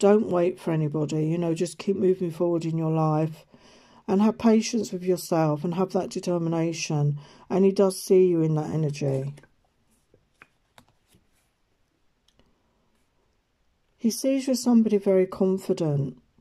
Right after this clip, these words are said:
in your life, okay? Um, you're a deep thinker maybe, and, you know, you think about things very deeply before you take action. But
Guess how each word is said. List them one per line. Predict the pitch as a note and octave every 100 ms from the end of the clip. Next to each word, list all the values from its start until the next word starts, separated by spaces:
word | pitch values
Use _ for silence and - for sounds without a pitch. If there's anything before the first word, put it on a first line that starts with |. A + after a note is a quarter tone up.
| _ _ _ _ _ _ _ _ -
in | E3+
your | E3+ D#3
life, | D3 C#3+ C3+ C#3+ -
okay? | D3+ - D#3 D3+ E3 A3+ - _ _ _ _ -
Um, | E3+ F3+ F3 F3+ F#3 G3 _ -
you're | F#3 F#3
a |
deep | F#3+ F#3+ - -
thinker | F#3 E3+ -
maybe, | E3 D3+ D3+ D3+ D3 C#3+ D3+ - _ _ _ -
and, | D#3+ F3 E3+ E3+ E3+ D#3+ - - _ _ _ _ _ _
you | - F#3
know, | E3
you | E3+
think | E3 G3 F#3
about | F#3+ E3 D#3+
things | - E3 D#3+ D#3 D#3+ - - -
very | F3+ E3
deeply | E3 F3 E3 - D#3+
before | D#3 E3+ E3
you | D#3
take | D#3+ E3 D#3 D#3
action. | D3+ - - D#3 D3 D3 - _ _ _ _ _ _
But | - F3+ F3+ -